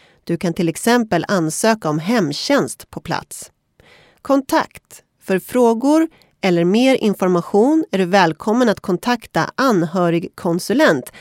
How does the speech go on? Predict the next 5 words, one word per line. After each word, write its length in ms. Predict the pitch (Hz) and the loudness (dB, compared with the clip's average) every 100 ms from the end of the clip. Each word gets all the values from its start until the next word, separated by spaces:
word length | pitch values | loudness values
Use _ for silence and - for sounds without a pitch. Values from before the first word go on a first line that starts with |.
| - - - | -20 -20 -4
Anissa 640 | 202 220 220 - - 185 | 0 2 0 -2 -2 -2
Alali. 600 | - 190 247 214 139 151 - _ _ _ _ | 0 2 4 2 0 -8 -14 _ _ _ _
Telefon 640 | - 165 165 233 254 311 330 _ _ _ _ _ | -2 -2 0 2 4 4 0 _ _ _ _ _
noll 360 | - 170 160 196 | -4 -2 0 0
åtta, 440 | 214 _ 208 262 | -2 _ 0 0